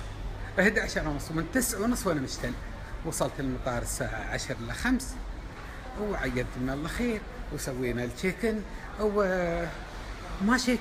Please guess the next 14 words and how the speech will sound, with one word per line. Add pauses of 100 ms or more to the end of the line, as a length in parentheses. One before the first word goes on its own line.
(120)
كالب
حق، (500)
حق
العيلة، (760)
وتتمشى
وتجلس
في
اللونش
و-، (340)
وعطوني
بعد
بشيركم
هاي (1000)
البطاقة